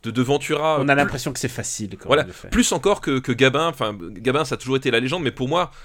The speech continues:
Speaker 1: la, la vraie légende, l'acteur qui m'a toujours fasciné, c'était Ventura, quoi. C'était,
Speaker 2: Ah, Vent-,
Speaker 1: c'était
Speaker 2: ouais,
Speaker 1: Ventura.
Speaker 2: Ventura. Mais Gabin, Gabin aussi, hein,
Speaker 1: Ah bah
Speaker 2: son,
Speaker 1: non, mais
Speaker 2: son
Speaker 1: je,
Speaker 2: style à lui,
Speaker 1: je,
Speaker 2: et
Speaker 1: je dis, je dis pas que Gabin est un mauvais acteur,
Speaker 2: et,
Speaker 1: non,
Speaker 2: et
Speaker 1: pas du
Speaker 2: Gabin
Speaker 1: tout.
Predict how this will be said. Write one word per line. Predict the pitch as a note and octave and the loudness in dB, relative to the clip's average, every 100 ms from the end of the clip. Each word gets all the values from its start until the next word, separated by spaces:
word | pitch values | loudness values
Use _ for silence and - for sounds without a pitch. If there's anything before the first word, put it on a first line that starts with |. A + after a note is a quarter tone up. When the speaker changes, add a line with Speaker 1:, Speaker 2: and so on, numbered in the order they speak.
| - | -10
Speaker 1:
la, | A2 G#2 | -4 -2
la | G#2+ G#2+ | 0 0
vraie | A2+ | 0
légende, | C#3 D#3+ C#3 | 2 2 2
l'acteur | A#2+ C#3 | 0 -2
qui | A#2+ | -6
m'a | |
toujours | - A#2+ | -6 -8
fasciné, | A2 - E3 | -8 -8 -8
c'était | - F#2 | -8 -8
Ventura, | G2 G#2 C3+ D#3 | -8 -6 -6 -6
quoi. | A2+ F2 _ _ _ - | -8 -12 _ _ _ -10
C'était, | A#2+ A2+ D3+ | -2 0 0
Speaker 2:
Ah, | A#2+ | -4
Vent-, | G#2+ | -6
Speaker 1:
c'était | - - A#2+ | -8 -8 -2
Speaker 2:
ouais, | A#2 A2+ | -2 -2
Speaker 1:
Ventura. | A#2 B2 | -2 -2
Speaker 2:
Ventura. | A2 - | -2 -4
Mais | C#3+ D3+ | -4 4
Gabin, | F#3 B3 E3 | 4 4 2
Gabin | G3 A3 | 4 4
aussi, | C3 A#2 D3 | 2 0 0
hein, | A#2+ A2 G#2 | 0 0 2
Speaker 1:
Ah | |
bah | D#3+ | 4
Speaker 2:
son, | D#3 | 4
Speaker 1:
non, | |
mais | C#3 | 2
Speaker 2:
son | A2 | 2
Speaker 1:
je, | A#2 | -2
Speaker 2:
style | A#2+ | 0
à | A2 | 2
lui, | A#2+ D3+ E3+ F3 | 4 4 6 6
Speaker 1:
je, | D#3+ | 4
Speaker 2:
et | A#2+ | 4
Speaker 1:
je | C3+ | 2
dis, | A2 | 2
je | B2+ | 2
dis | C3 | 2
pas | C3+ D#3+ | 2 2
que | |
Gabin | C3 C#3+ | 4 4
est | D#3+ | 4
un | C3+ | 2
mauvais | B2+ | 2
acteur, | C#3+ D3 | 2 4
Speaker 2:
et, | D3+ | 6
Speaker 1:
non, | D#3+ | 6
Speaker 2:
et | C#3+ | 10
Speaker 1:
pas | D3 | 10
du | |
Speaker 2:
Gabin | F3+ | 12
Speaker 1:
tout. | F#3+ | 10